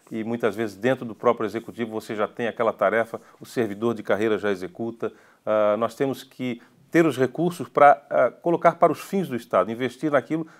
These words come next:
que o Estado foi criado, para os, os fins precípios do Estado. E, e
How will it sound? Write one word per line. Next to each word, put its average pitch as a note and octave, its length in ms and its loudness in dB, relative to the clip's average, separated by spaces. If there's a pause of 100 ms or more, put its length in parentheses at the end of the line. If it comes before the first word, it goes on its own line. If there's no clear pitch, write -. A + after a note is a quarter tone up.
(120)
que - 80 -12
o - 20 -6
Estado E3 260 4
foi F#3 180 -4
criado, D3 420 10
para B2 200 6
os, A#2 200 -8
os - 160 -10
fins E3 160 -6
precípios D#3 560 -6
do A#2 80 -6
Estado. E2+ 320 -4 (320)
E, E3+ 480 -4
e - 140 -12